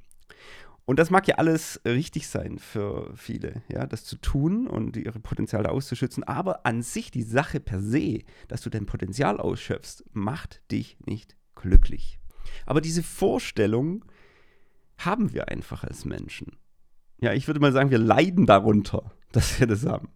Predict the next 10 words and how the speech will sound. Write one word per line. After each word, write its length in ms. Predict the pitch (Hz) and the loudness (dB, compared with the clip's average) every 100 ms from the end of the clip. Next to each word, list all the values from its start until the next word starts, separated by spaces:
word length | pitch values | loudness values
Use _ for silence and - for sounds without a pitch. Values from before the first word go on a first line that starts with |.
| - | -8
Ja? 220 | 107 - - | -6 -6 -6
Also 160 | 113 117 | -8 -8
es 80 | 120 | -2
ist 20 | |
fast 220 | 135 - | -2 2
wie 40 | |
so 80 | 135 | 2
eine 120 | 117 | 2
Krankheit. 760 | 110 113 147 151 - 76 - - | 4 4 4 2 0 0 -2 -2
Ähm, 280 | 113 120 123 | 2 4 2